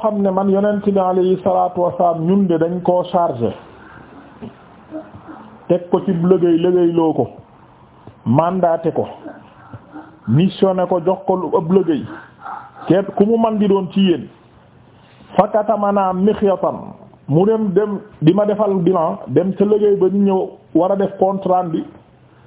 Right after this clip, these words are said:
ah, wane lim fa def ak liñ fa jëleeg yooyu,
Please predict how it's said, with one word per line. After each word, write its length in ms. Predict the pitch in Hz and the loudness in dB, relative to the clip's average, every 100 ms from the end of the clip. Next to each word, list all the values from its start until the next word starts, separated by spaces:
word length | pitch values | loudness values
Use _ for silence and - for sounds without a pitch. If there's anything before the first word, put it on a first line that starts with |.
| - _ | -20 _
ah, 220 | 196 - 110 | 0 0 0
wane 260 | 139 185 190 | 0 0 0
lim 180 | 196 202 | 0 0
fa 120 | 196 | 0
def 160 | 196 196 | 0 -2
ak 160 | 185 - | -4 0
liñ 300 | 151 185 190 | 0 0 0
fa 80 | 196 | 2
jëleeg 300 | 175 190 185 | 2 2 0
yooyu, 340 | 175 185 165 | 0 0 0